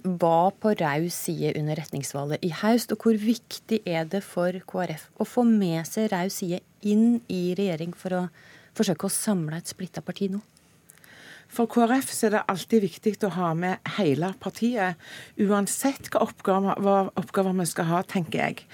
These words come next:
Speaker 2: Eh, og det er jo sånn at, eh, i den striden, eh, eller den utfordringen som partiet har hatt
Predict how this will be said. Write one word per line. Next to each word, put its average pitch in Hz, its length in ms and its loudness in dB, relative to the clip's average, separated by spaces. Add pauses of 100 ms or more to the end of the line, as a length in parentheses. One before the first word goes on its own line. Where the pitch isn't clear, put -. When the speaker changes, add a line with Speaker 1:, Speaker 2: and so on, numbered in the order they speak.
(420)
Speaker 2:
Eh, 214 160 6
og 214 160 6
det 220 160 12
er 262 80 8
jo 294 80 4
sånn 226 320 6
at, 196 220 -2
eh, 208 180 6
i 208 140 2
den 196 180 2
striden, 202 720 2
eh, 170 380 0
eller 185 160 4
den 185 320 2
utfordringen 269 800 4
som 196 220 0
partiet 190 440 2
har 170 160 -8
hatt - 160 -16